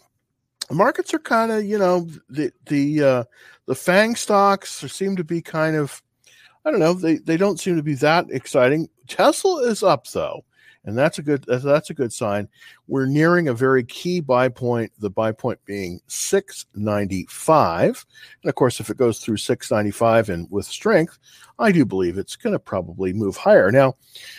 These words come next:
um, also, in addition, I think two thousand and twenty-one may be the year of Bitcoin. And I wanna show you this chart. It's a very interesting chart. And by the way, if you're looking on TikTok, you can see this very easily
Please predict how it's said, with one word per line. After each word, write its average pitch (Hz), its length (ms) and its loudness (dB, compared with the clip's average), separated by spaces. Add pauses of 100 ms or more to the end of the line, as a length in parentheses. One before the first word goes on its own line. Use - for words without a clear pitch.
(220)
um, 151 420 6 (100)
also, 139 760 0
in 147 140 -6
addition, 143 840 -2
I 117 140 -4
think - 400 -4 (160)
two 226 180 -4
thousand 180 640 0
and 120 340 -2 (600)
twenty-one 139 600 2
may 160 280 4
be 196 180 0
the 165 160 -2
year 143 260 4
of 117 140 -2
Bitcoin. 98 580 -2
And 117 120 0
I - 20 6
wanna 262 220 2
show 262 180 -4
you 254 80 0
this 220 200 -2
chart. - 260 2
It's - 60 -14
a - 40 -16
very 151 240 0
interesting 147 500 -2 (460)
chart. - 320 4
And 113 140 -4
by 143 120 8
the 170 80 4
way, 151 140 6
if 117 140 -2
you're 117 100 2
looking 135 300 -2
on 104 440 -6 (380)
TikTok, 139 540 0
you 117 100 -2
can 95 260 -8
see - 280 -6
this 139 200 0
very 147 280 0
easily 120 480 -2